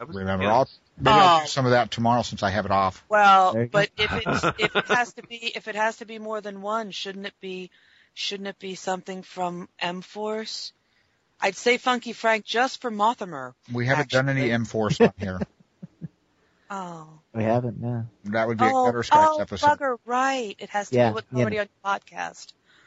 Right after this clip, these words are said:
Speaker 3: Oh, that's right. It was, oh.
Speaker 2: And it wasn't this year either.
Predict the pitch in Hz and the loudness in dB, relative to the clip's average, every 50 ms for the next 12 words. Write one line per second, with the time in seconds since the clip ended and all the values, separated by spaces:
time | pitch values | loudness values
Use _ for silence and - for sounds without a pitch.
0 | _ _ _ _ - - - - - 156 151 156 151 151 147 147 147 147 143 143 | _ _ _ _ -20 -20 -20 -18 -14 -12 -10 -10 -8 -8 -8 -10 -12 -14 -16 -16
1 | - - 160 160 165 170 170 165 - 160 147 - - - 170 160 160 - 117 120 | -16 -16 -12 -10 -8 -8 -8 -10 -12 -16 -18 -18 -18 -16 -14 -12 -6 -2 -2 0
2 | 113 120 127 123 123 113 - 127 117 - - 127 131 123 113 113 117 104 101 95 | 2 2 0 0 0 -2 -2 -2 -2 -2 -2 -2 0 0 2 0 0 0 -2 -4